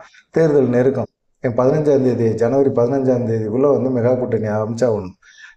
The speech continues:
மெகா கூட்டணி ஆரம்பிச்சு அந்த இதுல வந்து பேசணும். அஹ், பிரதமர் வர்றாரு, பிரதமர் இதுல வந்து ஸ்டேஜ்ல ஏறணும் அப்படிங்கிற ஒரு முடிவுக்கு வந்துட்டாங்க.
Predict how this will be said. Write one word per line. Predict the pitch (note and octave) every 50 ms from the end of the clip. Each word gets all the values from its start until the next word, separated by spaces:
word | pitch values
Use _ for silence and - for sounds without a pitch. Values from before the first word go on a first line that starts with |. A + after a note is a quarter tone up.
| _ -
மெகா | A2 A#2 B2 D3 D#3
கூட்டணி | D3 D3+ C#3 C#3+ C3 C3
ஆரம்பிச்சு | B2 B2 B2 B2 B2+ B2 - D3+
அந்த | D3 C#3 B2+ B2+ A#2+ A#2
இதுல | A2+ A#2+ B2+ B2+
வந்து | A#2+ A2+ A2+ B2 A2+ -
பேசணும். | A#2+ B2 A#2 - A#2 F#2+ F2 - - - -
அஹ், | A#2 A2+ A2+ A2+ A2 G#2
பிரதமர் | G#2 G#2 B2 B2+ C3+ C#3 C3 B2 A#2
வர்றாரு, | A#2 A2+ A2 A2+ A2 G2 -
பிரதமர் | F2+ A#2 A#2+ A#2+ C3+ C3+ C3 B2 B2 A#2 A2+
இதுல | A2+ A2 A#2 A#2+ A#2+
வந்து | A2 A2 A#2+ C3+
ஸ்டேஜ்ல | A#2 A2+ B2 A#2+ A#2+ A#2 A2+ A2 G#2+ G#2
ஏறணும் | A2 A#2 B2 A#2+ A2 A2 A2+ A2
அப்படிங்கிற | G#2 G2+ G2+ G#2 G#2 G#2 G#2 G#2
ஒரு | G#2 G2+
முடிவுக்கு | G#2 A2 A#2 B2+ C3 B2+ A#2+
வந்துட்டாங்க. | A2+ G#2+ G#2 G#2 - G#2 F2+ D#2